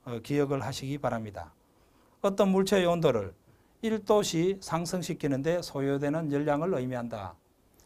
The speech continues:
일 도씨 상승시키는 데, 에, 소요되는 열량을 우리가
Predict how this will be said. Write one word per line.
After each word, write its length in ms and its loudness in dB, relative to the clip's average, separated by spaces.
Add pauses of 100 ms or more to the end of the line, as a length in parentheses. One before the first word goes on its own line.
(220)
일 180 -2
도씨 340 0
상승시키는 760 -6
데, 240 0 (420)
에, 120 -6
소요되는 680 2
열량을 560 2
우리가 460 -4